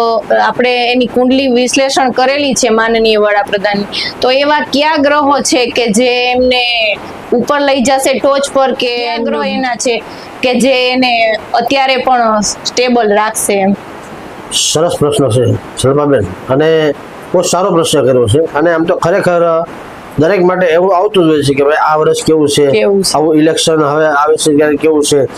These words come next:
Speaker 2: તો રાજકીય ક્ષેત્ર પ્રમાણે માહોલ આપણે ન જોઈ શકીએ, પણ છતાં, અ, આપણે જોઈએ છીએ કે માનનીય વડાપ્રધાન શ્રી જન્મકુંડલીની અંદર બે હજાર ચોવીસનું વર્ષ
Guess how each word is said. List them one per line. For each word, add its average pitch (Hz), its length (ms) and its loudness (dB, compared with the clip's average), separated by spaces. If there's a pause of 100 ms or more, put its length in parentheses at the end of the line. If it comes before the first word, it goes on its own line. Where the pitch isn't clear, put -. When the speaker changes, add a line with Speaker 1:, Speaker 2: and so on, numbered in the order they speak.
(280)
Speaker 2:
તો 165 80 4
રાજકીય 139 380 0
ક્ષેત્ર 170 320 0
પ્રમાણે 170 360 2
માહોલ 151 320 2
આપણે 151 340 0
ન 139 40 -4
જોઈ 135 140 0
શકીએ, 131 280 0
પણ 143 180 0
છતાં, 160 500 -2 (400)
અ, 131 60 0 (360)
આપણે 151 260 2
જોઈએ 185 300 2
છીએ 147 160 0
કે 131 120 2
માનનીય 170 440 2 (420)
વડાપ્રધાન 165 520 2
શ્રી 175 360 2
જન્મકુંડલીની 147 760 2
અંદર 113 260 2 (520)
બે 165 240 4
હજાર 175 420 0
ચોવીસનું 185 680 2
વર્ષ 120 400 0